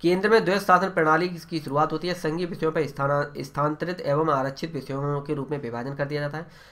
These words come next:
सांप्रदायिक प्रतिनिधित्व का विस-, विस्तार किया जाता है, जिसमें दलितों, दलित जातियों, मजदूरों और महिलाओं को पहली बार निर्वाचन का अधिकार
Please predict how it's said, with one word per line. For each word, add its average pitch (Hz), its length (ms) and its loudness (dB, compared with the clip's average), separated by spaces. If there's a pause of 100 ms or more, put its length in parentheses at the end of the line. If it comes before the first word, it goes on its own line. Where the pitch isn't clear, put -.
(120)
सांप्रदायिक 180 640 2
प्रतिनिधित्व 165 560 -2
का 135 220 0
विस-, 120 360 -8
विस्तार 151 320 -2
किया 151 180 -2
जाता 151 220 -2
है, 156 60 0
जिसमें 143 300 -2
दलितों, 127 480 -4
दलित 139 220 0
जातियों, 143 400 0 (360)
मजदूरों 147 720 2 (240)
और 180 440 4 (100)
महिलाओं 139 380 2
को 180 360 2 (1000)
पहली 180 300 4
बार 123 260 0 (420)
निर्वाचन 139 460 2
का 147 120 0
अधिकार 135 500 0